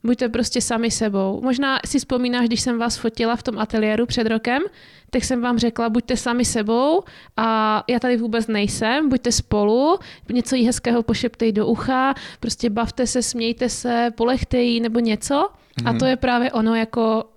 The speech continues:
Speaker 1: mm, buďte přirození, jo, a já jenom prostě tu vaši přirozenost zachytím. Žádné pozování, jenom prostě
Speaker 2: Nic umělého
Speaker 1: nic
Speaker 2: prostě.
Speaker 1: umělého, jako bych tam ani nebyla. A kolikrát se mi i daří, třeba pustím hudbu při tom focení a daří se mi ty páry uvést do takového tranzu, že oni,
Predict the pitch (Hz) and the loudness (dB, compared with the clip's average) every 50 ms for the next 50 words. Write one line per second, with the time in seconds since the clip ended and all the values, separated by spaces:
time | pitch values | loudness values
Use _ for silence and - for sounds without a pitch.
0 | _ _ _ _ _ _ _ - 220 220 226 233 226 226 220 247 247 247 269 247 | _ _ _ _ _ _ _ -10 -8 -6 -4 -4 -4 -2 -2 -2 -2 0 -2 -4
1 | 247 - 262 240 226 226 214 220 214 202 202 196 196 208 - - - - - _ | -2 0 0 0 2 2 0 0 -2 -4 -4 -6 -10 -10 -14 -16 -20 -20 -16 _
2 | - 226 220 226 - 226 233 233 233 233 233 - - 247 240 233 220 226 214 - | -4 -2 0 0 2 2 2 2 0 -2 -2 -2 -2 0 0 0 -2 -4 -4 -4
3 | - 240 - 240 220 233 220 - 254 - - 240 226 226 220 226 226 220 208 208 | -4 -4 -2 -2 -2 -2 -2 -2 -2 -2 0 0 2 2 2 2 2 0 0 -2
4 | 208 196 - 220 202 208 - 208 202 202 208 202 226 220 220 226 220 220 220 - | -2 -4 -2 -4 -6 -6 -6 -6 -6 -4 -2 -2 0 0 0 0 -2 -2 -2 -2
5 | 220 233 226 254 247 240 233 233 233 226 226 226 226 226 226 226 233 226 - - | -2 0 2 2 2 2 2 2 2 2 0 0 0 -2 -2 -2 -4 -4 -8 -16
6 | - - _ _ _ - - 220 220 220 214 214 214 - - - 226 214 208 208 | -20 -20 _ _ _ -10 -6 -4 -4 -4 -2 -2 -2 -2 -2 -2 0 0 0 0
7 | 220 208 - 131 127 127 127 127 127 117 113 113 113 107 110 113 254 - 113 113 | 0 0 -2 0 0 0 0 0 2 2 2 2 2 2 2 0 0 2 2 2
8 | 240 240 240 240 233 233 233 226 226 233 247 247 - 269 226 247 - - 254 233 | 2 2 2 4 4 4 4 2 2 2 2 0 0 0 0 0 0 0 -2 -2
9 | - - 233 233 226 220 214 208 220 214 208 208 - - - - - - - 226 | -2 -2 -2 0 0 0 0 0 0 0 0 0 -2 -6 -16 -20 -20 -10 -4 -4
10 | 233 226 - 262 262 269 - 262 254 247 - - 254 240 247 - 247 214 233 226 | -2 -2 0 0 -2 0 0 0 0 0 0 -2 -2 0 0 0 0 0 2 2
11 | 226 220 233 233 233 233 233 233 226 - - 240 214 226 220 214 - 240 - - | 2 2 2 2 2 2 2 0 -2 -4 -4 -2 0 0 -2 -2 -2 -6 -6 -6
12 | - 240 220 202 214 208 202 202 226 226 - 226 220 233 226 220 - 233 - - | -6 -4 -4 -4 -4 -4 -2 -2 -2 -2 -4 -6 -4 -4 -4 -2 -4 -4 -4 -2
13 | 233 226 220 220 208 208 208 220 208 233 208 - 247 233 226 220 - 233 226 - | -2 -2 -2 -2 -2 -2 0 0 0 0 -2 -2 -2 -2 0 0 0 0 -2 0
14 | - 220 214 214 214 226 226 208 214 220 208 226 214 233 220 - 233 226 226 226 | 0 0 2 2 2 0 0 0 0 0 0 0 0 -2 0 0 0 0 0 0
15 | - 220 214 214 220 220 233 240 208 220 - - 226 226 226 226 | 0 0 0 0 0 0 0 0 2 0 0 0 0 -2 -2 -2